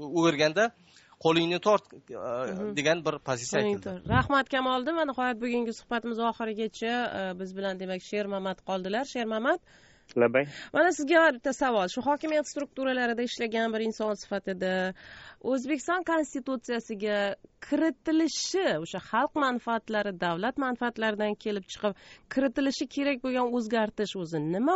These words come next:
Speaker 2: bo'lishi kerak deb o'ylaysiz mohiyatan?
Speaker 3: Bitta qisqa qilib, bitta qisqa gap qilib aytganda,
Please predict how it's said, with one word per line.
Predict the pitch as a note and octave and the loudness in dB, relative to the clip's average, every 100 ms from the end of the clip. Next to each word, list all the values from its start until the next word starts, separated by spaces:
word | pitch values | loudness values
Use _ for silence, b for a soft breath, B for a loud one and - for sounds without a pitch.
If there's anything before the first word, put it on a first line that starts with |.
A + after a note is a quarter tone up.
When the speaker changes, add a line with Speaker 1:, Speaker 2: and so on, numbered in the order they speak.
| F4 | 2
Speaker 2:
bo'lishi | D4+ C4+ - | 0 -2 -4
kerak | F#3+ D#3+ D3 | -6 -4 -6
deb | D3+ | -4
o'ylaysiz | C#3+ C#3+ - C#3+ | -6 -6 -10 -6
mohiyatan? | E3 E3 - C3 - G#2+ - _ _ _ _ _ _ _ - _ _ - B B B B B - - A#2+ | -6 -6 -6 -8 -8 -12 -14 _ _ _ _ _ _ _ -20 _ _ -20 B B B B B -18 -4 2
Speaker 3:
Bitta | D3+ - F3+ - | 2 6 6 4
qisqa | - D#3+ - | 0 2 4
qilib, | D3+ D#3 B2 | 4 4 2
bitta | C3+ - C3+ | -2 4 2
qisqa | - - B3 B3 - C3 | 2 4 4 4 -6 4
gap | C#3 C#3 - | 4 4 2
qilib | C3 C3 | 0 2
aytganda, | A#2+ C3+ B2 A#2 C#3+ | 0 0 0 4 6